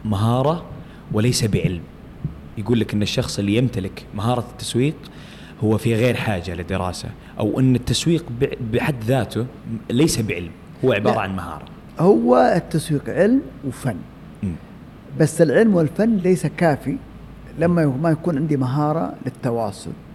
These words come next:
Speaker 1: جميل.
Speaker 2: عندي مهارة للإقناع،
Speaker 1: مم.
Speaker 2: عندي مهارة في التخاطب، عندي مهارة في أشياء كثيرة.
Speaker 1: مم.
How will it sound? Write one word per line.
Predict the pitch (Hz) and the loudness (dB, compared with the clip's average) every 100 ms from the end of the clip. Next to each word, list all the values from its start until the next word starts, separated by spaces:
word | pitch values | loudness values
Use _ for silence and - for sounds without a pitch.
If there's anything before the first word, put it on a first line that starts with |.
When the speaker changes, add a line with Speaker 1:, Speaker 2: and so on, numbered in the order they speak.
| - | -12
Speaker 1:
جميل. | - 92 | -8 -4
Speaker 2:
عندي | 135 139 | 0 0
مهارة | 139 131 147 135 | 2 2 2 2
للإقناع، | 117 101 120 - 123 120 110 | -2 -4 -8 -4 -2 -2 -6
Speaker 1:
مم. | - - 143 | -10 -6 -2
Speaker 2:
عندي | 139 | 0
مهارة | 131 131 143 131 | 2 2 2 0
في | - | -4
التخاطب، | - 123 127 113 113 117 | -8 -4 -2 -2 -4 -6
عندي | - 135 | -4 -2
مهارة | 131 139 139 120 143 143 | 0 2 0 -4 -8 -6
في | 170 | -2
أشياء | 208 175 170 | 0 0 -4
كثيرة. | - 160 160 | -6 -6 -6
Speaker 1:
مم. | 104 | -6